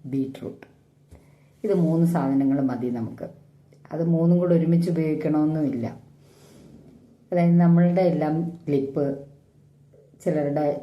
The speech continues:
ലിപ്പിൽ കറുത്ത നിറം ഉണ്ടാവും, ഒരു ഡാർക്ക് കളറായിരിക്കും. ലേഡീസിനാണെങ്കിൽ ആ ഡാർക്ക് നിറം മാറ്റാൻ വേണ്ടി ലിപ്സ്റ്റിക്കൊക്കെ പുരട്ടി നടക്കാൻ പറ്റും. പുരുഷന്മാർക്കത് പറ്റില്ലല്ലോ. അതുകൊണ്ട് നാളെ ഒരു കാലത്ത് പുരുഷന്മാർ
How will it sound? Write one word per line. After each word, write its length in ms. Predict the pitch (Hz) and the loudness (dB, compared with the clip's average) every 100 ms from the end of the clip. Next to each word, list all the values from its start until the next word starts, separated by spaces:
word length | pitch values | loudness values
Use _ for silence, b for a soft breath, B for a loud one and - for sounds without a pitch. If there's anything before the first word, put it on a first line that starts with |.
| 139 | -4
ലിപ്പിൽ 320 | 135 - 135 131 - - _ - - - | -4 -4 -2 -2 -6 -12 _ -20 -20 -8
കറുത്ത 340 | 143 - - 160 | -8 -8 -4 -2
നിറം 240 | 131 123 123 | -2 -4 -6
ഉണ്ടാവും, 360 | 117 113 110 - - _ b b b - | -6 -6 -8 -12 -20 _ b b b -8
ഒരു 100 | 180 170 | -4 0
ഡാർക്ക് 460 | 151 143 - - 135 135 - - | 0 -2 -6 -6 -6 -8 -18 -8
കളറായിരിക്കും. 680 | 135 120 117 107 113 - - - b b b b b _ 160 | -6 -6 -8 -10 -12 -16 -18 -20 b b b b b _ -4
ലേഡീസിനാണെങ്കിൽ 800 | 160 175 175 180 156 147 147 151 - - | 0 0 2 2 2 2 0 -4 -6 -6
ആ 40 | 143 143 - 143 | -2 -2 -4 -4
ഡാർക്ക് 320 | 135 139 165 147 | -4 -4 -2 -2
നിറം 200 | 131 131 | 0 -2
മാറ്റാൻ 300 | 131 120 123 127 | -2 -4 -4 -4
വേണ്ടി 240 | 123 120 - - 135 | -4 -6 -8 -8 -4
ലിപ്സ്റ്റിക്കൊക്കെ 600 | 135 - - 151 127 123 | -4 -4 -4 -4 -4 -6
പുരട്ടി 240 | 123 113 117 | -6 -6 -6
നടക്കാൻ 280 | 117 113 113 113 | -8 -10 -12 -12
പറ്റും. 260 | - - - _ | -14 -20 -20 _
പുരുഷന്മാർക്കത് 680 | 139 120 143 135 143 139 139 123 | -18 -10 -4 -2 -2 -2 -4 -4
പറ്റില്ലല്ലോ. 540 | 117 123 120 117 - - _ b b b b b b b b _ - | -8 -10 -10 -12 -14 -20 _ b b b b b b b b _ -8
അതുകൊണ്ട് 380 | 147 139 135 143 - - - | -4 0 0 -2 -6 -10 -6
നാളെ 260 | 135 127 151 190 | -4 0 0 0
ഒരു 80 | 175 | 0
കാലത്ത് 300 | 175 170 175 - | 2 2 2 0
പുരുഷന്മാർ 500 | 170 - 165 175 170 | -2 -2 -2 2 2